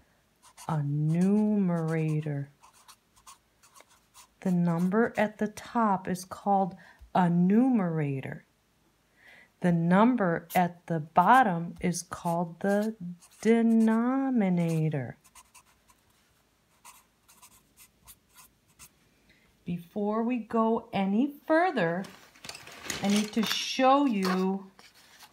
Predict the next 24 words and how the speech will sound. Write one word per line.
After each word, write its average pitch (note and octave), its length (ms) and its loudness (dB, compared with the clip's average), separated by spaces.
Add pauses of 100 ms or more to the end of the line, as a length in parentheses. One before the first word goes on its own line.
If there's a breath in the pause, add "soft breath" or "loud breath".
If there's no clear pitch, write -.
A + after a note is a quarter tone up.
(100)
what A3+ 280 4
those A3 400 4
words B3+ 400 2
mean D#3+ 400 -2
in G3 200 0
Google G3 300 -2
Translate. A#3 840 -2 (500 loud breath)
So - 400 -4 (140)
I C#4+ 260 2
don't E4 240 0
know A3+ 880 4
if G#3+ 260 -2
you A3 180 0
can G#3+ 200 -4
see G#3 440 -2
it B3+ 280 -4
very C#4 240 0
well, D#4 400 2 (760)
but G#3+ 480 6
in F3 440 0 (100)
Arabic, A3 640 0 (880)
بسط - 480 4 (320)
الرقم F#3+ 500 2
الفوق، G#3 600 0